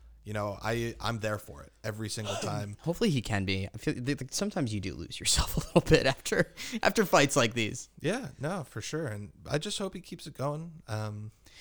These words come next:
Speaker 2: I mean, the flyweight, the flyweight division, I'm really curious. The men's flyweight division, I'm really curious to see how that's gonna go. Um,
Speaker 1: I like Royval.
Speaker 2: I, yeah, I do too.
Speaker 1: I mean, he's
Speaker 2: He's, he's,
Speaker 1: not there
Speaker 2: he's
Speaker 1: yet, but
Speaker 2: No.
Speaker 1: he, he's talented.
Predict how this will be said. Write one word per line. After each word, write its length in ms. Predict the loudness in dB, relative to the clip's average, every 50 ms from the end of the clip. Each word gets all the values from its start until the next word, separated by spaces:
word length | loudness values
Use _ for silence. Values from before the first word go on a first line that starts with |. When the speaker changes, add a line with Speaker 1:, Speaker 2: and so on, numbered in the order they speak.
| -10 0 6
Speaker 2:
I 60 | 8
mean, 120 | 10 10
the 60 | 10 10
flyweight, 500 | 10 10 10 10 12 10 8 8 6 4
the 80 | 4
flyweight 380 | 8 12 12 12 12 12 12 10
division, 400 | 8 8 6 8 8 8 6 6
I'm 160 | 6 4 6
really 260 | 6 6 6 6 4
curious. 440 | 2 2 2 2 2 2 2 0 -2
The 120 | 0 0
men's 240 | 2 4 2 2 4
flyweight 320 | 4 6 6 8 6 4 2
division, 320 | 2 2 0 2 2 2
I'm 80 | 2 4
really 160 | 4 4 4
curious 240 | 4 2 2 2 2
to 100 | 0 0
see 160 | 0 0 0
how 140 | 0 2 2
that's 240 | 2 2 0 0
gonna 200 | 0 -2 -2 0
go. 380 | 0 0 2 2 2 0 -2 -4 -8 -16 -20 -20 -20 -10 -2 0
Um, 80 | 2
Speaker 1:
I 240 | 2 4 4 4 4
like 280 | 4 2 0 -2 -2 -4
Royval. 460 | -8 -8 -8 -10 -12 -14 -16 -16 -18 _ _ _ _ _ _ _ _ _ _ _ 4
Speaker 2:
I, 120 | 4 4 4
yeah, 340 | 2 -2 0 2 2 2 2 0
I 100 | 0 2
do 160 | 2 2 0
too. 300 | -2 -2 -2 -4 -4 -4 -8 _ -10
Speaker 1:
I 40 | -4 -2
mean, 100 | 0 0
he's 80 | 2
Speaker 2:
He's, 100 | 2 2 2
he's, 80 | 2
Speaker 1:
not 180 | 2 0 0 0
there 160 | -2 -2 -2
Speaker 2:
he's 100 | -2 -2
Speaker 1:
yet, 300 | -2 -2 -2 -4 -4 -4
but 80 | 0 2
Speaker 2:
No. 300 | 2 2 2 0 -4 -8 -12 -12
Speaker 1:
he, 460 | -10 -8 -6 -6 -4 -4 -6 -6 -8 -8
he's 220 | -6 -6 -6 -6
talented. 480 | -6 -8 -10 -10 -10 -12 -14 -16 -20